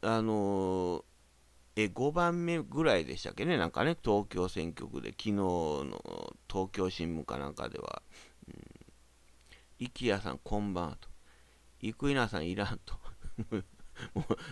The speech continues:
け、結構ね、もう参院選近いから、もうあの、みんな、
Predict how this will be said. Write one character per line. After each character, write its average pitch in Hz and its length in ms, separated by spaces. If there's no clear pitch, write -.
け、 82 140
結 143 180
構 104 160
ね、 123 240
も 95 200
う - 140
参 123 280
院 127 60
選 - 240
近 117 300
い 113 80
か 95 160
ら、 60 360
も 98 280
う - 20
あ 98 80
の、 98 100
み 113 200
ん 160 60
な、 90 360